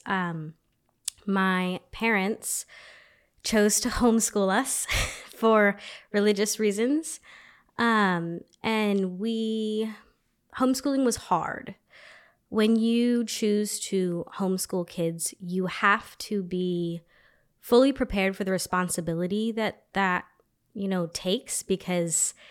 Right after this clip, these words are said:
if, how are you gonna teach a kid, you know, like, say, calculus if you don't know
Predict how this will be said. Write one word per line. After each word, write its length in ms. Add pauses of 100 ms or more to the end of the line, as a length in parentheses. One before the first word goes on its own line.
(520)
if, 560 (840)
how 120
are 60
you 100
gonna 160
teach 280
a 40
kid, 600
you 120
know, 480 (220)
like, 340
say, 160
calculus 640
if 160
you 160
don't 220
know 300